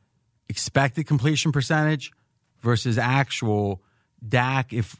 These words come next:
if I'm recalling what I heard, has the greatest difference to the plus. So meaning he's completing more passes,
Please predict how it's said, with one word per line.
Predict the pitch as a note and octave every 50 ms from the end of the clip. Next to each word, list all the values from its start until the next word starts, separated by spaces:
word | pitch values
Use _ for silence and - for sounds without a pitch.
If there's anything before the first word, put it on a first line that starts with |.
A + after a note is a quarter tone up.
| _ -
if | - G#2
I'm | B2 B2 A#2+ A#2+ A#2+ A#2 A#2+ A2+ -
recalling | - C#3+ C3+ B2 A#2 - - - - F#3 F#3 G3 F#3+ F3
what | D3+ D3 C#3+
I | C3 B2
heard, | A2 - - E3+ D#3 C3 A2 G#2+ G2 F#2+ - _ _ _ _ _ _
has | - - B2+ B2+ A#2+ G2+
the | A2 A#2+
greatest | G2+ G#2 A2+ B2+ B2+ B2+ B2+ A#2+ A2+ F#2+ -
difference | - B2 A#2+ A2 - A2 F2 C#2 - - _ _ _ _ _ _ _ _ _ _ _ _ _ _ _ _ _
to | - - C#3
the | A#2 A2+
plus. | - - - F3+ E3 B2 F2 - - - _ _ _ _ _ _
So | - - C#3
meaning | C#3+ C#3+ C#3 A#2+
he's | A2 D3+ B2 -
completing | - B2+ A2+ - D3 D3+ C#3 B2+ A#2+
more | A#2+ B2 B2+ B2+
passes, | G2+ F#2+ A#2 A#2 A2 G#2+ G#2+ F#2+ - G#2 G2+ F#2+ F2+ - -